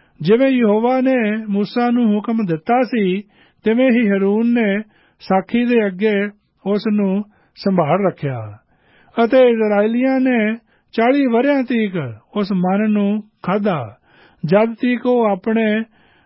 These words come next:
ਵਸਣ ਦੀ ਧਰਤੀ ਵਿੱਚ ਨਾ ਆਏ।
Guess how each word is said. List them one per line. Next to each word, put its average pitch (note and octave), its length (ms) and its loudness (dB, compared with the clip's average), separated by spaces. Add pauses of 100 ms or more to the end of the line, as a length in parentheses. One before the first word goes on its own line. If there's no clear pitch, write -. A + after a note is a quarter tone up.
(120)
ਵਸਣ G#3+ 340 2
ਦੀ A#3 140 0
ਧਰਤੀ G#3+ 460 -2
ਵਿੱਚ F#3+ 360 -2 (460)
ਨਾ F3 300 2
ਆਏ। B2+ 380 -4